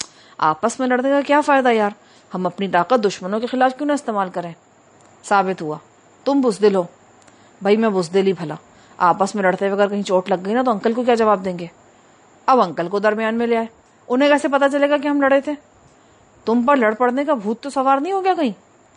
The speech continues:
आसिफ ने झल्लाकर कहा, भाई मैंने तो इस भूत का नाम जिंदगी में पहली बार सुना है। सुनो, अंकल का हुक्म है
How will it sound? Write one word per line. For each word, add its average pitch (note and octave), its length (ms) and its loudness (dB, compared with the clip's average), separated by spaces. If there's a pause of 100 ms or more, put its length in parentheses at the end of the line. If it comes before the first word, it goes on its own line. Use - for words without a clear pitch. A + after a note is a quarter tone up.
(640)
आसिफ G3+ 360 2
ने C4+ 80 0
झल्लाकर F#3 460 0
कहा, F3 180 -10 (500)
भाई F3+ 140 -8
मैंने E3 300 -6
तो A3 120 2
इस G#3 60 2
भूत G3+ 260 -2
का G#3 100 -2
नाम G#3+ 140 2
जिंदगी F#3+ 360 -2
में G#3+ 120 -2
पहली F3+ 240 0
बार G3 160 2
सुना E3 240 -8
है। F#3+ 100 -12 (640)
सुनो, F#3 340 -4 (440)
अंकल G3 340 2
का A3 100 -4
हुक्म G3 320 0
है C4+ 100 -4